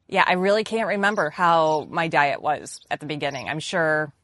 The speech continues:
I have some documentation in relation to it, but I, I feel like I definitely didn't eat as much then. Um, I was still trying to definitely navigate which foods worked well at that time and didn't work well. And, um,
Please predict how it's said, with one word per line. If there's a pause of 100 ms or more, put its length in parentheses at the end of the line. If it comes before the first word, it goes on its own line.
(540)
I
have
some
documentation
in
relation
to
it,
but (800)
I,
I
feel
like
I
definitely
didn't
eat
as
much
then. (240)
Um, (240)
I
was
still
trying
to
definitely
navigate
which
foods
worked
well
at
that
time
and
didn't
work
well. (500)
And,
um,